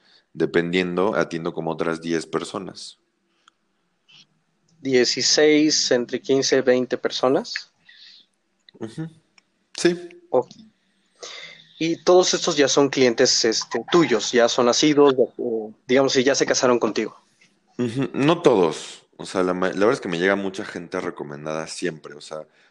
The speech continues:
Speaker 1: yo creo que la mitad, este, son los clientes que tengo ya de años y la otra mitad son nuevos.
Speaker 2: En las lecturas que haces, eh, ¿ha pasado de que digas, "Bueno, te acabo de leer las cartas,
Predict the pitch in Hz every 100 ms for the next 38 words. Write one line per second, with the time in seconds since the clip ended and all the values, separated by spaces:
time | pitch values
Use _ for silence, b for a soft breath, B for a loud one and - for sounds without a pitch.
0 | _ 98 110 110 95 80 80 - 101 151
1 | - _ _ _ _ 78 76 - 78 76
2 | 69 - 82 82 85 76 76 73 - 82
3 | 82 - 76 80 78 76 73 78 87 90
4 | - - - B B B B 78 80 80
5 | 80 76 78 76 76 - 76 78 73 65
6 | - _ _ _ _ _ _ _ _ _
7 | _ _ _ _ _ _ B B B B
8 | B B 175 170 175 175 180 180 - 196
9 | 190 240 269 262 - 170 160 - 123 127
10 | - - - _ _ _ - 127 123 120
11 | 120 117 117 127 127 _ 143 - - 180
12 | 170 156 - 123 127 120 - 135 123 -
13 | B B B - 117 147 147 117 117 120
14 | - 185 - 202 -